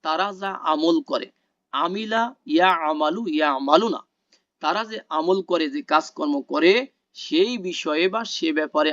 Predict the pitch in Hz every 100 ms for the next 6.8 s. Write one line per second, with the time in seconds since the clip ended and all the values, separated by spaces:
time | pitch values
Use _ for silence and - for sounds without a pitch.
0 | - 143 156 170 180 151 180 180 185 -
1 | _ _ 147 156 - 220 233 202 - 165
2 | 135 - _ _ _ _ - 151 151 160
3 | - 214 240 - - 135 139 165 - _
4 | _ - 151 - 226 226 - 196 269 -
5 | 170 151 156 - 202 214 - 160 160 120
6 | _ _ - 156 165 - 208 214